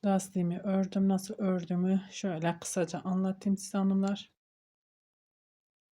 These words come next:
Ben on bir tane zincir çektim. Üzerine on tane sık iğne ördüm. On tane sık iğnemi ördükten sonra bir zincir çekip dönüyoruz. Şöyle dik batmıyorum. Sadece arka kanadına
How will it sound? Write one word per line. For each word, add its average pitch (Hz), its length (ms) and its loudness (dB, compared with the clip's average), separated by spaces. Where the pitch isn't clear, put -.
Ben 208 240 4
on 214 260 8
bir 196 220 4
tane 175 320 2
zincir 196 520 4
çektim. 208 540 2
Üzerine 180 340 2
on 185 280 0
tane 160 340 0
sık - 340 -2
iğne 208 240 6
ördüm. 202 440 2
On 240 200 6
tane 180 340 6
sık 208 280 0
iğnemi 196 360 6
ördükten 190 460 0
sonra 170 400 0
bir 196 140 6
zincir 202 480 4
çekip 214 480 0
dönüyoruz. 160 560 0
Şöyle 190 420 4
dik 190 280 0
batmıyorum. 196 640 6
Sadece 190 680 2
arka 185 400 -2
kanadına 165 580 -2